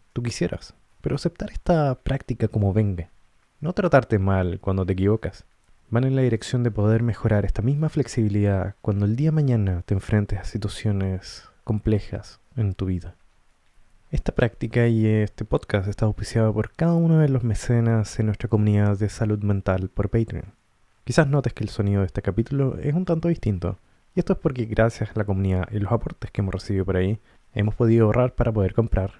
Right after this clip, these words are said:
un nuevo micrófono, beneficiando así a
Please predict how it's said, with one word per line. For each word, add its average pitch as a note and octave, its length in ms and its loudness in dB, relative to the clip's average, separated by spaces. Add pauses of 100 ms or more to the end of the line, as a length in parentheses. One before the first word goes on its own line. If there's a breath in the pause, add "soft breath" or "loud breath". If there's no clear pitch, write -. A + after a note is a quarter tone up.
(100)
un A#2 200 -2
nuevo A2+ 220 4
micrófono, A#2+ 500 2 (220)
beneficiando C3 640 2
así C#3+ 580 -2
a F#2 160 -4